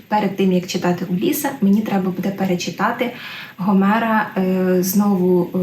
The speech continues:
в українському перекладі. Тепер вона в мене вже є паперова, можна нормально там ліпити якісь стікери, а не читати її з комп'ютера, е, виколюючи собі очі, так як я робила це в університеті. Отже, я чекаю,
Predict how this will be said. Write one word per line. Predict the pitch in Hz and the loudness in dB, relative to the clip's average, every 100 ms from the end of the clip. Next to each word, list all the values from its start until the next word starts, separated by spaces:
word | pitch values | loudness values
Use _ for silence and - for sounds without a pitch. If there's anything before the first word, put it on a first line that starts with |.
| 180 180 180 180 | 2 2 2 2
в | |
українському | 185 185 208 196 - 185 | 0 2 2 2 0 0
перекладі. | 185 226 269 247 196 | 0 -2 0 2 2
Тепер | 180 196 190 | 0 -2 0
вона | 185 | 2
в | |
мене | 185 180 | 4 2
вже | 180 | 2
є | 180 180 | 2 0
паперова, | 170 - 196 269 262 | -2 -6 -2 0 2
можна | 185 190 185 | 2 2 0
нормально | 180 190 196 196 185 | 2 2 2 2 0
там | 180 180 | 2 2
ліпити | 180 - 185 175 | 2 0 -2 -2
якісь | - 180 | -2 -2
стікери, | - 254 262 269 269 269 - - - - | -2 -6 -2 0 0 -4 -10 -10 -10 -4
а | 202 | 2
не | 196 | 2
читати | 185 185 196 226 226 | 2 0 0 0 0
її | 196 175 185 214 208 | 2 2 2 0 -2
з | - | -2
комп'ютера, | - 175 214 220 214 214 202 196 | -2 -2 -2 -2 0 2 2 0
е, | 190 185 180 185 | -2 -2 -2 -2
виколюючи | 190 - 202 196 - | -2 -2 0 0 0
собі | 170 170 190 | -2 -2 -2
очі, | 220 214 | -4 -4
так | 185 175 | -2 -2
як | 175 | 0
я | 175 | 0
робила | 175 196 190 | 0 0 -2
це | 185 | -2
в | 185 | 0
університеті. | 180 180 - 180 170 175 190 202 - 170 - - - - - | 0 -2 -6 -6 -6 -4 -6 -6 -10 -14 -14 -16 -20 -10 -2
Отже, | 262 247 | 2 2
я | 233 233 | 2 2
чекаю, | 233 214 190 175 | 0 0 2 2